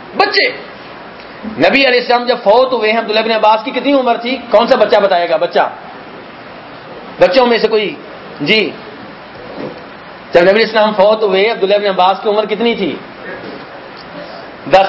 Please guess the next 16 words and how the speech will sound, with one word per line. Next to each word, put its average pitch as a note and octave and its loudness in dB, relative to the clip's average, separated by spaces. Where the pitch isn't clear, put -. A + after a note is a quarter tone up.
سال۔ G#2+ 4
اللہ D#3 4
آپ D3+ 2
کو C#3+ -2
جزائے A#2+ 0
خیر A2 0
دے، A2 -8
دس D#3 2
سال۔ D#3 4
ماشاءاللہ، C#3+ 4
اللہ D#3 4
تعالیٰ F#3+ 6
آپ F3 2
کو F#3 2
حافظ E3+ 2
قرآن F3 0